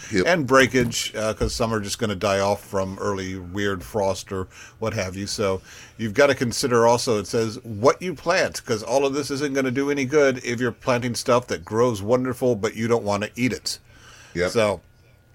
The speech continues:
Speaker 2: it also mentions the, uh, time. If this, the, there's a lot of work and care that's involved in this, and time has a cost associated with it too. So bear all of that in mind.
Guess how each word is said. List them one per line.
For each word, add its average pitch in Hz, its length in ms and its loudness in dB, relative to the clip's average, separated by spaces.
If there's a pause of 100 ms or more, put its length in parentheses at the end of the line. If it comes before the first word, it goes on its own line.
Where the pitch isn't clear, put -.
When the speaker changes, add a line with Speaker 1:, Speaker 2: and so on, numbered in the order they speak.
(280)
Speaker 2:
it 123 140 2 (200)
also 120 360 4
mentions 113 500 -2
the, 104 240 -2
uh, 92 140 -2
time. 147 580 0 (300)
If 107 560 2
this, 104 340 -6
the, 104 300 -6 (580)
there's 113 220 2
a 104 60 2
lot 135 240 4
of 127 100 6
work 139 300 4
and 110 160 -2
care 135 240 2
that's 120 180 -4
involved 117 380 2
in 113 100 0
this, 117 320 0
and 101 240 -4
time 123 380 -2
has 104 240 -2
a 95 80 -2
cost 113 340 -2
associated 104 500 -6
with 92 160 -6
it 87 140 -14
too. 120 320 -2 (300)
So 104 180 -4
bear 127 320 4
all 113 180 2
of 98 100 -2
that 113 180 4
in 95 100 -6
mind. 90 440 -10